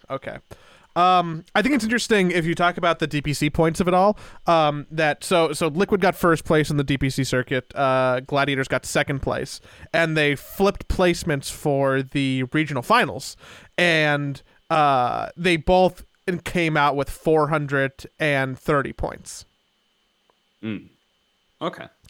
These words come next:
Speaker 2: I actually didn't realize that they, they made that even in that regard.
Speaker 1: Yeah.
Speaker 2: So,
Speaker 1: So, yeah,
Speaker 2: that
Speaker 1: it,
Speaker 2: means
Speaker 1: mm.
Speaker 2: they're tied up, and,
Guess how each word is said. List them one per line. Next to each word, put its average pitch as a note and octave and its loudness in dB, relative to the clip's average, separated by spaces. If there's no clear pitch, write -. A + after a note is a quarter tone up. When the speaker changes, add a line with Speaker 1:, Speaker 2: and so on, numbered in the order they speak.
Speaker 2:
I C3+ 2
actually C3 2
didn't A2 -2
realize G2 -2
that F2 -8
they, F#2 -6
they F2+ -10
made F2+ -10
that E2 -12
even E2 -16
in F#2+ -10
that E2+ -10
regard. E2+ -16
Speaker 1:
Yeah. C#3 -4
Speaker 2:
So, E2+ -6
Speaker 1:
So, C#3+ -2
yeah, C#3 0
Speaker 2:
that C#3+ 2
Speaker 1:
it, D3 4
Speaker 2:
means C3 0
Speaker 1:
mm. D#3 -8
Speaker 2:
they're C3 2
tied B2 -2
up, G#2 -2
and, G#2 -4